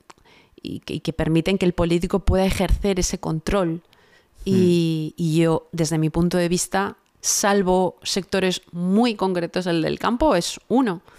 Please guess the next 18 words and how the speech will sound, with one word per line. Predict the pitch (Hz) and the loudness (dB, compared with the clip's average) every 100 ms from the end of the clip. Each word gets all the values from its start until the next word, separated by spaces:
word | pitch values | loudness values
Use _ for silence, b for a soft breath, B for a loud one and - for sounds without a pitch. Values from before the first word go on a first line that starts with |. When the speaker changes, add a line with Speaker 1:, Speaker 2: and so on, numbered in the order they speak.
| - | -4
Speaker 2:
Hmm. | 120 117 170 - | -2 -2 -4 -4
Speaker 1:
porque, | 196 185 - 170 165 165 160 160 - b b b _ - | -4 -2 -4 0 0 0 0 -4 -8 b b b _ -2
porque | 175 170 165 165 135 | -2 -2 0 0 0
es | - | -4
gente | - 165 165 202 | -2 -2 0 0
a | 185 | 0
la | 160 | 0
que | 165 170 165 160 | -2 -2 0 0
no | 156 165 170 | 0 0 2
vayas | 165 185 - | 2 0 0
a | 175 | -2
decirle, | 165 - 175 170 165 160 156 - - - | -2 -2 -2 0 0 0 0 -2 -4 -2
"Oye, | 202 196 156 B B B - | -2 -2 -4 B B B -6
eh, | 180 180 175 165 160 214 | 0 2 2 2 0 -4
no | 208 | -2
te | - | 0
preocupes | 220 - 240 269 - | 0 0 -2 -2 -2
que | - 165 151 - | -4 -4 -4 -6